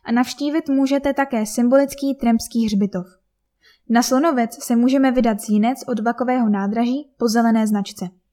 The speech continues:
Výrazný, zdaleka viditelný táhlý hřeben v severovýchodní části H K O Brdy opravdu připomíná slona. Mohutná hlava s chovotem, klesajícím k Čenkovu,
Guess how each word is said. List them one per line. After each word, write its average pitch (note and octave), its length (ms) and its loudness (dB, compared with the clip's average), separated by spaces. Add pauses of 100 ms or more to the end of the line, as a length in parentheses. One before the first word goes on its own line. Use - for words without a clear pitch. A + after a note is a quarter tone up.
(1040)
Výrazný, B3 540 6
zdaleka A#3+ 420 2
viditelný B3 760 2
táhlý A#3+ 460 2
hřeben G#3+ 400 0
v - 80 -14
severovýchodní C4 840 0
části B3 380 -2 (120)
H A3 120 0
K A#3 260 0
O A3 120 0
Brdy F#3+ 320 -2 (380)
opravdu D4 400 0
připomíná A#3+ 580 2
slona. G3+ 360 0 (840)
Mohutná C4+ 440 6
hlava B3 300 2
s - 80 -8
chovotem, G#3+ 520 -2 (120)
klesajícím A#3 680 0
k - 60 -6
Čenkovu, G#3+ 520 -2